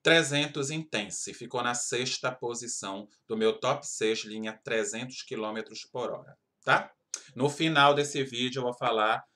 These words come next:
sobre o novo lançamento dessa linha e as notas que compõem, tá bom? O meu quinto lugar ficou o Air Speed, trezentos quilômetros Air Speed. Ele ficou na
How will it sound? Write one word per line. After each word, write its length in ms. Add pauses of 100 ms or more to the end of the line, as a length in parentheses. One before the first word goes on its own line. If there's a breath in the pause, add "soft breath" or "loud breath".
(140)
sobre 720
o 120
novo 280
lançamento 640
dessa 300
linha 300
e 40
as 220
notas 360
que 120
compõem, 460 (180)
tá 80
bom? 300 (760 loud breath)
O 140
meu 200
quinto 380
lugar 500 (160)
ficou 480
o 60
Air 480
Speed, 1040
trezentos 680
quilômetros 840
Air 440 (100)
Speed. 840 (300 soft breath)
Ele 180
ficou 440
na 340